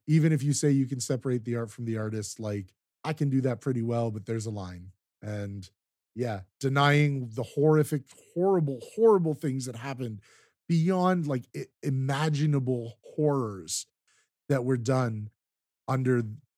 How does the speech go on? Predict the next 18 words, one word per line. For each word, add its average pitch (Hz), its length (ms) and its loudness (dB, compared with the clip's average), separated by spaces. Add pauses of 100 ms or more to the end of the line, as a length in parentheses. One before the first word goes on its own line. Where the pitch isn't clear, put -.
the 120 180 -4
Nazis 120 520 -4
and 117 100 -4
under 113 220 -6
Hitler 110 600 -4
and, 104 360 -10
and 107 180 -8
denying 113 440 -4
that 107 80 -8
the 104 80 -8
Holocaust 107 500 -10
ever 107 180 -10
happened 98 400 -10
is, 98 280 -12
like, 92 220 -16 (840)
you're 113 160 -4
scum. 87 440 -8 (240)
You're, 104 320 -6